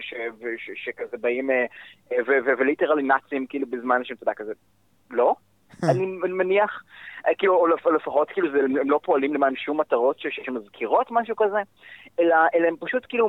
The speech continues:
Speaker 1: עושים, עושים את ה-, את ה-, את ה-, המון פעמים את העבודה ש-, שהממשלה לא מצליחה לעשות בלהגן עליהם. גם בצד האמריקאי וגם בצד ה-, המקסיקני. אז אני ממש ממליץ לראות את הסדרה הזאת, יה-,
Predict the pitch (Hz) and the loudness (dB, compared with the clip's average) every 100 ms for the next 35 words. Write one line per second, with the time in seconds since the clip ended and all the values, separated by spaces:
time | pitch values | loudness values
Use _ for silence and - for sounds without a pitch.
0 | 190 - - 202 202 - - 185 - 147 | 0 -4 -2 -2 0 0 -2 -4 2 4
1 | 135 117 127 117 90 110 - 107 104 120 | 4 2 2 2 2 0 -2 0 0 -2
2 | 143 131 131 120 110 104 113 113 - 110 | 0 0 0 0 0 0 -2 -2 -6 -8
3 | 107 101 110 113 117 117 - 110 107 101 | -8 -8 -2 0 0 -2 -6 -2 0 0
4 | - 107 107 - 98 98 - - 95 _ | -2 -10 -6 -6 -6 -12 -14 -16 -18 _
5 | - - - 143 143 135 - 127 120 117 | -20 -20 -2 0 2 0 2 2 4 4
6 | 113 107 110 110 113 110 104 107 110 107 | 4 2 -2 -6 -2 -2 -2 -4 -2 -4
7 | 101 - 98 90 92 90 - 113 - - | -8 -8 -8 -8 -12 -10 -10 -10 -12 -12
8 | 92 101 156 196 196 165 143 135 139 131 | -10 -6 -2 0 2 -2 -6 -10 -6 0
9 | 123 131 120 139 135 127 123 _ 131 | 0 0 -4 0 0 0 -6 _ -2